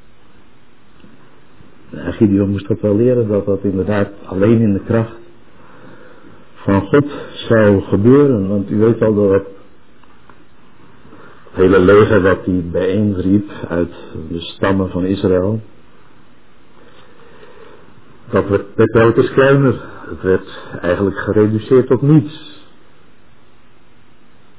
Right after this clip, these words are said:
Er bleven nog maar driehonderd man over. Ga heen in deze uw kracht. De Heer is met u. Driehonderd man tegenover een overmachtige vijand.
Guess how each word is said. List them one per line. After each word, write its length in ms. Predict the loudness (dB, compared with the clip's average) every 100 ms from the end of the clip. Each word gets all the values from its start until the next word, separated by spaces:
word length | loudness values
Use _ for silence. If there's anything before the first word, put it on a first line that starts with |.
| -20 -12
Er 60 |
bleven 320 | -4 -2 -2 -4
nog 140 | -4
maar 120 | -6
driehonderd 440 | 0 2 2 -2 -2
man 220 | -2 2
over. 340 | 2 0 -4 -12 -20 -20 -20 -20 -20 -20 -20 -20 -20 -20 -20 -20 -20 -20 -20 -20 -20 -18 -18 -18 -20 -20 -20 -20 -20 -20 -20 -20 -20 -20 -20 -20 -20 -20 -20 -20 -20 -20 -20 -20
Ga 200 | -10 -2
heen 280 | 2 4 4
in 140 | 2 0
deze 300 | 0 0 -2
uw 140 | -4
kracht. 500 | -4 -6 -6 -14 -20 -20 -20 -20 -20 -8
De 60 | -2
Heer 320 | 2 4 2
is 160 | -2 -6
met 240 | -8 -8
u. 180 | -10 -12 -18 -20 -20 -20 -20 -12 -4
Driehonderd 500 | 0 2 0 -6 -4
man 280 | -4 -4 -8 -18 -20 -20 -20 -20 -20 -20 -20 -20 -20 -20 -20 -20 -20 -20 -20 -20 0
tegenover 520 | 2 4 4 4 4
een 140 | 2 4
overmachtige 840 | 6 6 4 4 2 -2 -4 -2
vijand. 560 | 2 2 2 -2 -10